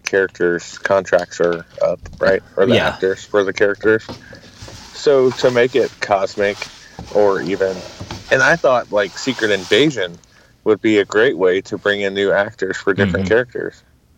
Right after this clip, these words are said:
Speaker 2: Yeah.
Speaker 1: Because, I mean, we were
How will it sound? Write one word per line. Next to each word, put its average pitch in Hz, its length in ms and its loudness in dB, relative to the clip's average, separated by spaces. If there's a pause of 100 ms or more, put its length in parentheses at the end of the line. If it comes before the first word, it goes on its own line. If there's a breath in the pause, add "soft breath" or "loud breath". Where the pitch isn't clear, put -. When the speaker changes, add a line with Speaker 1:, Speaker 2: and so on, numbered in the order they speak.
Speaker 2:
Yeah. 92 240 -2 (440)
Speaker 1:
Because, 101 600 -2 (580)
I 95 60 0
mean, 92 200 0
we 98 140 0
were 95 260 -2